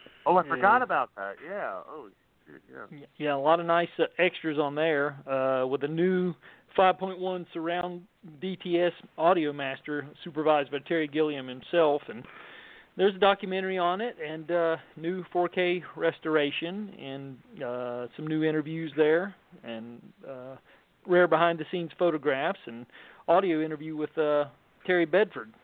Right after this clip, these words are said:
Speaker 2: the cinematographer. So if you're a Jabberwocky fan, uh, there's that, and also Desert Hearts from nineteen eighty-five, which was kinda ahead of,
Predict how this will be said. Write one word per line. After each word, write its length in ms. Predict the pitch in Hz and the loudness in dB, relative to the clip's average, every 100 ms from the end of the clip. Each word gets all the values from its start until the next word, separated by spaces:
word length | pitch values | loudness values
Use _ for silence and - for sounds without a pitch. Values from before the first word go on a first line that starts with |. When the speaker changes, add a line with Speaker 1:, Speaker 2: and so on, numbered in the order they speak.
| - | -18
Speaker 2:
the 80 | 143 | -12
cinematographer. 720 | 160 147 143 165 165 147 - - | -10 -10 -2 0 0 -4 -14 -14
So 160 | - 123 123 - - | -6 -4 -6 -12 -20
if 60 | - | -8
you're 120 | 156 | -6
a 20 | |
Jabberwocky 720 | 131 147 175 160 131 127 156 - | 0 4 4 4 2 0 -4 -10
fan, 400 | 143 139 156 165 - - | -8 -6 -8 -10 -18 -20
uh, 280 | 147 135 131 - _ - - - | -18 -16 -16 -16 _ -20 -20 -10
there's 160 | 143 | -2
that, 280 | 139 202 240 | 4 6 6
and 140 | 170 175 | 2 2
also 340 | 254 - 202 | 2 4 2
Desert 440 | 165 180 220 175 135 | 2 4 2 2 -2
Hearts 400 | 156 147 139 - - - | 0 0 -2 -12 -18 -10
from 180 | 156 | -8
nineteen 540 | 156 180 190 - 185 170 | -2 -2 -4 -8 -6 -4
eighty-five, 920 | 147 170 160 - - 180 170 135 147 | -4 -4 -6 -10 -2 0 2 -2 -6
which 160 | 147 - | -10 -14
was 80 | 156 - _ _ - | -18 -20 _ _ -2
kinda 180 | 233 202 | 0 2
ahead 220 | 170 | 2
of, 60 | 180 | 0